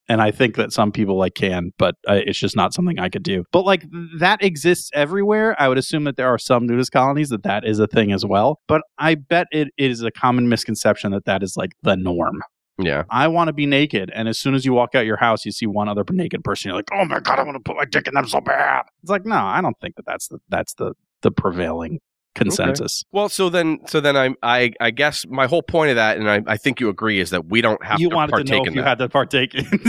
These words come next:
Speaker 1: <laughs>
Speaker 2: Yeah.
Speaker 1: in, in, in orgies. Yeah, I don't think so. No.
Speaker 2: Okay. We, I mean, we can if we want to, but we're not required to.
Speaker 1: If you wanna be part of our nudist colony, you gotta at least come to three orgies a month.
Speaker 2: It's not part of the syllabus.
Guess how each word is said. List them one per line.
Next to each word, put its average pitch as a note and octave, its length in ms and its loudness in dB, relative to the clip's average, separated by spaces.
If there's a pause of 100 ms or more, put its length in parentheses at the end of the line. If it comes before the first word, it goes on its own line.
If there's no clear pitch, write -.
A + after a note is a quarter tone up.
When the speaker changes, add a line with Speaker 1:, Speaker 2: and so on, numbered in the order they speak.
Speaker 1:
<laughs> - 0 -
Speaker 2:
Yeah. A#2+ 260 2
Speaker 1:
in, D#3 220 0 (180)
in, C3+ 280 -8 (340)
in B2+ 140 2
orgies. G#2 520 -2 (120)
Yeah, B2+ 280 0
I A#2+ 100 0
don't D#3 140 0
think D#3+ 200 -2
so. E2+ 300 -6
No. B2 180 -2
Speaker 2:
Okay. C3+ 260 0
We, C#3 180 2
I F#3 60 2
mean, E3 160 2
we D3 80 4
can E3 240 0
if D3 100 -2
we D3 120 4
want C3 300 0
to, G#2+ 260 4
but F2+ 240 0
we're G2 140 2
not G2 320 4 (120)
required F2+ 840 -2
to. - 260 -16
Speaker 1:
If - 160 -4
you B2 80 2
wanna B2 200 0
be C#3+ 120 -2
part D#3 260 -2
of D#3 80 -2
our E3 100 2
nudist F3+ 460 0
colony, B2 360 2
you A#2+ 60 0
gotta A#2 260 0
at B2 100 -2
least C3+ 200 0
come D3+ 140 0
to D3+ 80 0
three F3 240 -2
orgies G3 320 0
a B3 80 0
month. B3+ 420 0
Speaker 2:
It's - 280 -14
not A#2 120 2
part A2 200 2
of F#2+ 40 -2
the F#2 100 -2
syllabus. D2 680 -4